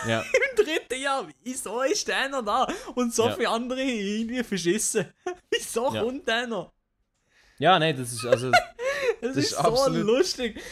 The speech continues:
Speaker 1: Aber in der, in der Uni sowieso noch viel lustiger. So die Charaktere zu sehen.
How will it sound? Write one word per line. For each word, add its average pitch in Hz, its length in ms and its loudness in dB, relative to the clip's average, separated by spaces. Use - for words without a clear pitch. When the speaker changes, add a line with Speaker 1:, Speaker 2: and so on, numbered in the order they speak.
Speaker 1:
Aber 202 280 -2
in 208 240 -4
der, 190 140 -2
in 185 100 -6
der 196 100 -2
Uni 240 260 -4
sowieso 226 380 0
noch 190 140 -4
viel 180 200 2
lustiger. 180 560 0
So 175 140 -4
die 160 120 -4
Charaktere 151 680 0
zu - 120 -12
sehen. 131 260 -6